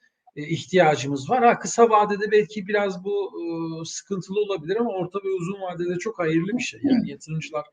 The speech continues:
Speaker 1: e, doğru yerlerde, doğru şirketlerde oldukları takdirde reel anlamda ciddi getiri yaratabilirler bu döngünün sonunda. Borsa için konuşuyorum ve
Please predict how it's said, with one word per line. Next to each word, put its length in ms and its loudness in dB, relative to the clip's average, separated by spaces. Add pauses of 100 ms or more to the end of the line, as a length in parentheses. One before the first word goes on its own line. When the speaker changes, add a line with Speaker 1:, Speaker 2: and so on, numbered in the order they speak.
(460)
Speaker 1:
e, 60 -2 (300)
doğru 320 12
yerlerde, 600 8
doğru 260 6
şirketlerde 680 -2
oldukları 520 0
takdirde 640 -4 (380)
reel 340 10
anlamda 340 4
ciddi 340 -2
getiri 320 0
yaratabilirler 840 6
bu 100 -2
döngünün 400 -4
sonunda. 420 -4
Borsa 320 2
için 340 -8 (120)
konuşuyorum 520 -8
ve 220 2